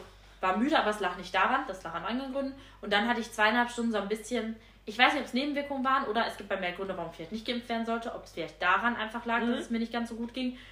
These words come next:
Speaker 1: Weiß ich nicht, war jetzt aber auch wirklich, also um Gottes Willen nicht dramatisch.
Speaker 2: Ja.
Speaker 1: Ne? Und dann ja, vielleicht, also ich hab, glaub ich, schon ein paar Tage rückblickend gemerkt, so zwei, drei Tage, dass mein Körper irgendwie was zu tun hatte.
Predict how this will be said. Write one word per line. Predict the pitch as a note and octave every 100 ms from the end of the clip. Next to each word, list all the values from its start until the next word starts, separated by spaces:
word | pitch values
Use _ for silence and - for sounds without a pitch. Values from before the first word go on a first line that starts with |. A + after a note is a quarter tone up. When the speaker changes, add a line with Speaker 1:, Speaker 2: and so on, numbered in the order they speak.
| - - - - - -
Speaker 1:
Weiß | F#3+ G3+ A#3
ich | B3
nicht, | A#3+ A3+
war | F#3 G#3+
jetzt | B3+ G#3
aber | G3 G3
auch | G#3
wirklich, | A3 A3+ B3 -
also | F#3+ F#3+ - - -
um | F#3+ G#3
Gottes | A#3 A#3 - -
Willen | E3
nicht | D#3+ -
dramatisch. | D#3 C#3+ C3+ D3+
Speaker 2:
Ja. | G3+ - - -
Speaker 1:
Ne? | A3+ D#4+ - -
Und | G#3 G#3+
dann | G#3 G#3
ja, | F#3+ C#4+ -
vielleicht, | G#3 G#3+ A#3+
also | G3 G3
ich |
hab, | A3+ -
glaub | G#3+ A#3+
ich, |
schon | - B3+
ein | C4
paar | A#3
Tage | A#3 A#3 A3+
rückblickend | A#3 A3+ G#3+ G#3
gemerkt, | G3+ G3+ A3
so | G3+
zwei, | - G3
drei | G3+ F#3+
Tage, | G3+ G3
dass | F#3+
mein | F3+
Körper | F3 F3+ F3+
irgendwie | F3+ E3+
was | D#3+ -
zu |
tun | E3+ B3+ F#4
hatte. | F#4+